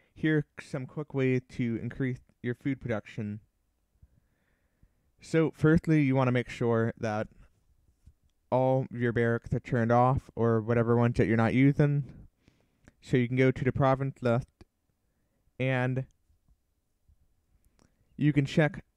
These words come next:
which, whatever barracks are on. So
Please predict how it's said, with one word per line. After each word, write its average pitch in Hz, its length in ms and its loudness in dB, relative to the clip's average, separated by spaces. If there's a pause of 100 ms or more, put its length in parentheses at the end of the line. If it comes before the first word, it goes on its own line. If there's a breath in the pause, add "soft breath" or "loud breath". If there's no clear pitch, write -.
(120)
which, 123 340 -2 (640)
whatever 127 480 -2
barracks 117 380 0
are 117 240 -2
on. 104 260 -8
So 127 380 -2